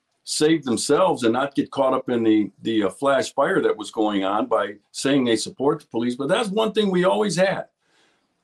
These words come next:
Coming up through, through all these, these, uh,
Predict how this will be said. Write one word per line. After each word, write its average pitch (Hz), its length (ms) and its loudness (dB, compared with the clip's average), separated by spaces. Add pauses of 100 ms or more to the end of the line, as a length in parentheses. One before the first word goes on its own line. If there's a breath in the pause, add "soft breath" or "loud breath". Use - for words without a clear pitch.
(180)
Coming 208 300 0
up 190 160 -2
through, 175 280 2
through 160 180 4
all 190 280 2
these, 196 360 -2
these, 151 320 4
uh, 135 180 2